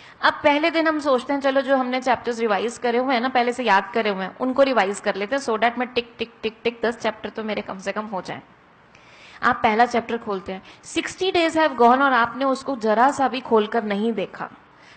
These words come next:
ना mentally revise करा, ना उसको देखा, ना अपने notes देखे। अभी कितना याद होगा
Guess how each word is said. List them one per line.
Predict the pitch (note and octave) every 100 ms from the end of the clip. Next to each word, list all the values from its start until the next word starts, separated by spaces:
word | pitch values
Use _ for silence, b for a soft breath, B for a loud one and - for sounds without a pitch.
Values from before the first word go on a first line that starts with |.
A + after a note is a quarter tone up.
| -
ना | A3+
mentally | A3+ A#3 A#3 D4
revise | C#4 B3+ A#3+ A#3+
करा, | B3+ B3+ B3+
ना | A#3
उसको | A3 - A3+
देखा, | G3 F#3+ A3+ A3+
ना | G#3+
अपने | G3+ G3+
notes | G3 G#3 A#3 -
देखे। | G3 - F3 - B B B
अभी | G#3+ B3+
कितना | C4+ C4 C4+
याद | B3+ F#3+ -
होगा | D#3+ -